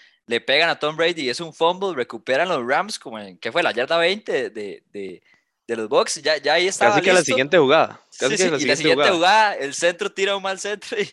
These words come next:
Speaker 1: <laughs> se le va a Matthew Stafford hasta medio campo. Fue, fue un partido de cierre increíble. Yo creo que todos los partidos de esta semana fueron así, de cierre, que no, pues, se podía parar de ver la televisión.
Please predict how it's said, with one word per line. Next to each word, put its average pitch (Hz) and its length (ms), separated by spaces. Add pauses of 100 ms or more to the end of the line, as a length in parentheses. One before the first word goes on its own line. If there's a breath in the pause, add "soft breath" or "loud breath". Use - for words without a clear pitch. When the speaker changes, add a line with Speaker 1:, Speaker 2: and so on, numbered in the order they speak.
Speaker 1:
<laughs> 254 140
se 147 140
le 139 80
va 139 80
a 156 40
Matthew 180 240
Stafford 196 420
hasta 151 280
medio 170 180
campo. 180 360
Fue, 151 200
fue 160 100
un 160 60
partido 185 360
de 147 120
cierre 170 560 (100)
increíble. 143 600
Yo 120 80
creo 143 100
que 156 100
todos 147 180
los 160 100
partidos 139 400
de 120 60
esta 147 160
semana 127 360
fueron 143 240
así, 127 200
de 101 100
cierre, 131 420 (240 soft breath)
que 117 120
no, 123 140
pues, 151 120
se 160 80
podía 131 260
parar 123 240
de 135 100
ver 135 80
la 139 140
televisión. 123 540